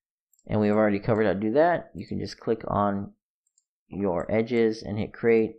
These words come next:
and it'll go ahead and create the missing polygon edge. So that's our split right there.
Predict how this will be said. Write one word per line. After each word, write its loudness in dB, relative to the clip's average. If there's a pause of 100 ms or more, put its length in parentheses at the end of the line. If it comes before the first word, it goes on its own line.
and -2
it'll -2
go 2
ahead 2
and 0
create -2
the -2
missing -4 (320)
polygon 0
edge. -10 (840)
So 2
that's 6
our 4
split 0
right 0
there. 2